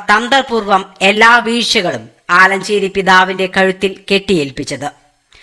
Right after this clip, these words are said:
വസ്തുതകൾ ഇത്രയും സുതാര്യമായിരിക്കെ ആലഞ്ചേരി പിതാവ് ഭൂമി വിറ്റ വകയിൽ കോടിക്കണക്കിന് രൂപ അപഹരിച്ചു കൊണ്ടുപോയി എന്ന നുണക്കഥ ദുഷ്ടലാക്കോടെ ഉള്ളതാണ്. മാത്രവുമല്ല, ഇതേക്കുറിച്ച് അന്വേഷിക്കാൻ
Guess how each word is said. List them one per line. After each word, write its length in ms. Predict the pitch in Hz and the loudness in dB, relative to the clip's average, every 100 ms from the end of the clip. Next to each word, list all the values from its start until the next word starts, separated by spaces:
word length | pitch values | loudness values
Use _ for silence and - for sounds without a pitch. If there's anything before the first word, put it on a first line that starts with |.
| - - 208 | -20 -14 0
വസ്തുതകൾ 500 | 262 294 330 320 311 302 | 0 0 -2 0 0 0
ഇത്രയും 400 | - - 330 330 294 | -2 -2 2 2 -2
സുതാര്യമായിരിക്കെ 1000 | 240 247 247 247 254 220 202 175 160 160 - _ - 175 | 0 4 4 2 0 2 2 0 -6 -10 -10 _ 0 2
ആലഞ്ചേരി 460 | 233 196 214 202 202 | 2 0 -2 -2 -4
പിതാവ് 380 | 190 185 180 196 165 165 | 2 2 2 -2 -8 -6
ഭൂമി 240 | 240 240 220 | -4 -4 -6
വിറ്റ 160 | - 180 | -6 -6
വകയിൽ 280 | 160 170 147 - - - - 254 | -6 -6 -8 -12 -20 -20 -6 0
കോടിക്കണക്കിന് 680 | 294 330 320 269 254 240 233 | 2 0 2 0 2 0 0
രൂപ 180 | 220 208 208 185 | 2 2 2 0
അപഹരിച്ചു 520 | 185 208 226 220 240 220 | 0 0 -2 -2 -6 -6
കൊണ്ടുപോയി 480 | 202 202 190 202 202 185 | -6 -6 -4 -6 -4 -2
എന്ന 140 | 190 180 | -2 -2
നുണക്കഥ 420 | 175 180 180 180 135 - _ _ 170 | -2 -4 -2 -2 -2 -8 _ _ -6
ദുഷ്ടലാക്കോടെ 880 | 220 - 226 208 202 - 220 220 196 185 - 185 | -4 -2 2 4 4 2 -4 0 -2 -4 -6 0
ഉള്ളതാണ്. 460 | 175 135 123 131 - _ _ - | 0 0 -4 -8 -14 _ _ -2
മാത്രവുമല്ല, 720 | 226 254 254 262 247 175 156 156 - _ 233 | 2 4 2 0 0 -2 -2 -4 -6 _ -8
ഇതേക്കുറിച്ച് 520 | 254 302 294 294 294 233 | -4 -4 -4 -8 -4 -6
അന്വേഷിക്കാൻ 580 | 226 226 - 190 190 | -4 -6 -6 -4 -4